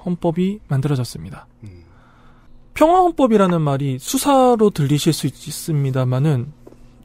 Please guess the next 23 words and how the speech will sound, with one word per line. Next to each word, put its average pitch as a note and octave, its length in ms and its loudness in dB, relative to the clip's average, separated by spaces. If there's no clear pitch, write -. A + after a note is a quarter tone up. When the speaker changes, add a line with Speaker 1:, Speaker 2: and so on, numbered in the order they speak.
Speaker 1:
헌법 A#3 280 2
전문을 E3 400 4
읽어보신, C#3+ 520 -2
들어보시니까 D3 580 0
어떠신가요? C3 600 -8
Speaker 2:
대한민국의 F3+ 720 2
헌법 D3+ 880 2
저 A#2 440 -2
일 C#3+ 140 -6
장에는요, C#3 840 -2
"우리는 D#3 460 -2
뭐 C3 140 2
반성하니, B2 920 -2
Speaker 1:
네. C3 160 -12
Speaker 2:
우린 D#3 300 2
누굴 C#3 260 4
침략하지 F#3 640 0
않느니" A2+ 520 -2
이런 D#3+ 200 4
말 D3 140 6
없습니다. E2+ 500 -6
Speaker 1:
그렇죠. C3 500 -12
Speaker 2:
없어요. F#2 300 -6